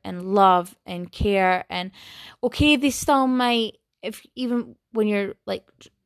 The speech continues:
driving towards things that are going to make you happy, um,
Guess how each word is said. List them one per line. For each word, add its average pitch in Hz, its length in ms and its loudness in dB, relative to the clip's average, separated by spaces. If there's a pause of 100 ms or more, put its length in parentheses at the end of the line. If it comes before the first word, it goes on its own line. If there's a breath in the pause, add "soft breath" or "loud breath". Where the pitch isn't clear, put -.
(100)
driving 208 880 2
towards 185 680 -4
things 185 440 -6
that - 120 -12
are 180 120 -8
going 190 360 -2
to - 140 -8
make 180 360 -4
you 190 80 -6
happy, 208 760 -4 (800 soft breath)
um, 185 560 0